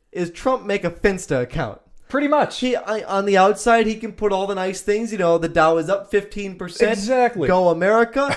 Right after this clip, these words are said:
Speaker 1: <laughs> And on the Finsta, he can talk, he talk trash to, you know,
Speaker 2: Yeah.
Speaker 1: some random senator for some random thing.
Speaker 2: Exactly. And nobody would be hurt. No harm, no foul.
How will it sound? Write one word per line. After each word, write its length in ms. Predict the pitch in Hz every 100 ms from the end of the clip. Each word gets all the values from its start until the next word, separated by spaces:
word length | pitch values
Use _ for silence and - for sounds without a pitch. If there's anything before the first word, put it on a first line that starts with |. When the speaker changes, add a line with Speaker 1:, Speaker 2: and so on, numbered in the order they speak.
| -
Speaker 1:
<laughs> 100 | -
And 120 | 208
on 120 | 214
the 80 | 196
Finsta, 400 | 190 269 269 196
he 120 | 185
can 200 | 185 175
talk, 320 | 170 202 208 202
he 260 | 180 170 _
talk 280 | 214 190 190
trash 360 | - 190 196 190
to, 120 | 165
you 80 | 147
know, 100 | 285
Speaker 2:
Yeah. 280 | 349 269 -
Speaker 1:
some 280 | 160 202 185
random 360 | 160 185 185 170
senator 420 | - 185 160 147
for 140 | 143
some 140 | 180 160
random 260 | 160 156
thing. 300 | 135 160 117 -
Speaker 2:
Exactly. 540 | 202 269 254 208 123 _
And 300 | 175 190 180
nobody 440 | 156 156 190 214 220
would 140 | 220
be 100 | 208
hurt. 380 | 233 247 - _
No 160 | 160 180
harm, 240 | 185 214
no 100 | 220
foul. 420 | 226 254 254 254